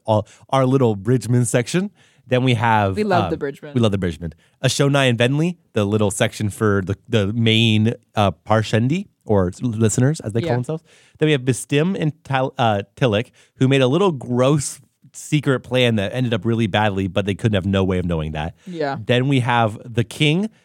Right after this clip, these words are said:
Speaker 1: who's the co-, the woman king. Then we have Salinor, the guy he fought. Then Ashonai, then Isto. Then we have, these are all people who
Speaker 2: Ashonai's mother.
Speaker 1: Ashonai's mother, sorry. Then Isto.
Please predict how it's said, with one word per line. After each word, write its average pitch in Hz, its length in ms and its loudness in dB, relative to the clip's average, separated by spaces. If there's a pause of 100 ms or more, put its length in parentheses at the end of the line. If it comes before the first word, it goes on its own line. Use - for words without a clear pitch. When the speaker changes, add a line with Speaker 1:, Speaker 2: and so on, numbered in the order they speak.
(140)
Speaker 1:
who's 127 280 0
the 123 200 0
co-, 151 300 -4
the 143 120 0
woman 131 300 0
king. 104 360 -4 (320)
Then 131 100 2
we 135 100 2
have 123 460 0
Salinor, 127 440 0
the 120 80 0
guy 113 140 0
he 117 100 -2
fought. 104 380 0 (400)
Then 107 400 0 (100)
Ashonai, 117 520 0
then 110 140 0
Isto. 92 460 -2 (380)
Then 117 140 2
we 123 80 4
have, 104 200 -2 (160)
these 117 240 -4
are 123 60 4
all 110 60 0
people - 200 -2
who - 60 2
Speaker 2:
Ashonai's 180 260 0
mother. 120 300 -8
Speaker 1:
Ashonai's 127 300 0
mother, 92 260 0
sorry. 85 340 -2
Then 104 120 0
Isto. 90 360 0